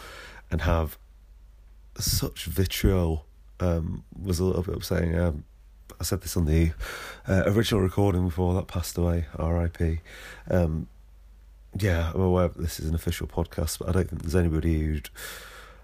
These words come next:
um, wants, anybody who wants referees hounded out of the game for making, um, such bad decisions. Like, I overheard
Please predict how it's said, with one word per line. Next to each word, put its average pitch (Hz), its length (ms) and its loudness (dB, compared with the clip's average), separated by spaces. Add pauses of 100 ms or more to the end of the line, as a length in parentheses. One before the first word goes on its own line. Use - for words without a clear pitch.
(120)
um, 80 560 2 (160)
wants, 101 480 0
anybody 107 320 2
who 90 80 6
wants 85 480 -2
referees 87 640 0
hounded 85 260 2
out 85 140 2
of 76 80 -2
the 82 120 2
game 90 120 2
for 80 200 -4
making, 80 540 0 (640)
um, 73 440 -2 (640)
such - 460 -6 (120)
bad - 160 -10
decisions. 90 540 -2
Like, - 120 -2
I 104 140 2
overheard 82 400 0